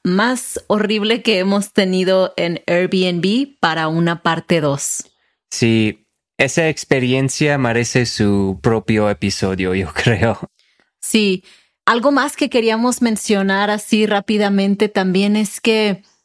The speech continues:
Speaker 1: el servicio al cliente en la aplicación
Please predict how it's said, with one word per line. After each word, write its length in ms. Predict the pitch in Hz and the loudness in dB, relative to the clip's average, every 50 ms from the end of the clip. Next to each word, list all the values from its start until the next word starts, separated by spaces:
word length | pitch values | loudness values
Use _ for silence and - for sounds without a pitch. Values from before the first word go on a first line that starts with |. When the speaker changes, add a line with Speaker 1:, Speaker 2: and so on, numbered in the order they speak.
| _ _ - - _ _ _ _ | _ _ -20 -20 _ _ _ _
Speaker 1:
el 340 | - 208 196 196 196 196 190 | 0 2 2 4 4 2 2
servicio 640 | 185 - - 208 196 180 190 208 208 - - 247 254 | 2 0 0 0 0 0 0 -2 -2 -2 -2 0 0
al 160 | 262 254 - | 0 -2 -2
cliente 720 | - 214 190 190 190 202 202 202 247 247 269 277 262 - | 0 0 2 2 2 0 2 2 2 2 2 0 -2 -4
en 280 | - - 190 190 185 180 | -4 -4 -2 0 0 2
la 180 | 180 175 170 175 | 2 2 2 0
aplicación 880 | - - 180 180 - - - 175 165 - - - 185 185 208 226 233 | 0 -2 -2 -2 -2 -2 -2 -4 -4 -2 -2 0 0 2 2 0 -2